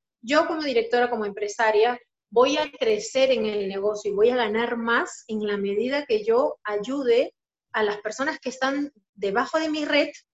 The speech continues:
a que ellos también crezcan, se desarrollen y ganen más. Entonces, este es un negocio generoso, ¿no? Porque es crece haciendo crecer. Y, eh, como ves en esta presentación, vas a poder disfrutar de los logros obtenidos. O sea,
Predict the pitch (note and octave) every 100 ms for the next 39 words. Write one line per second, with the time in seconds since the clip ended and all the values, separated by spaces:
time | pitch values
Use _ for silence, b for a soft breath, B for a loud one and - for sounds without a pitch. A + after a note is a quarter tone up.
0 | _ A3 G#3+ G#3+ A#3+ A#3 A3+ A3+ A#3 A3+
1 | B3+ B3+ C4 C4+ - G#3 G3+ G#3 G#3+ G#3+
2 | A3+ G#3+ G3 F#3+ G3 G3 F#3+ F3+ - _
3 | _ A3 G#3+ B3+ C4+ C#4+ C4+ C#4+ C4 C#4
4 | C#4 A#3+ A#3+ B3+ C#4+ C#4+ - A3 G3+ A#3
5 | A#3+ - C#4+ G#4+ - _ _ A#3 D#4 -
6 | - - A#4+ - - D#4 F#4 F#4+ A#4 A#4
7 | - A3 A#3+ A#3+ B3 G#3+ G3+ G#3+ - -
8 | _ _ _ _ _ _ _ B3+ F4 G4+
9 | - A4 G#4 G3+ G3+ G3 G3+ G#3 A3 A#3+
10 | C#4+ C4+ C4+ C#4+ C4+ C4 G#3+ G#3 C4 D#4
11 | B3 B3 - A3+ A#3 B3+ - G#3 G3+ A#3
12 | C#4 C4+ A3+ G#3 G#3+ A3 A3 - G3+ G3
13 | F#3+ F#3 G3+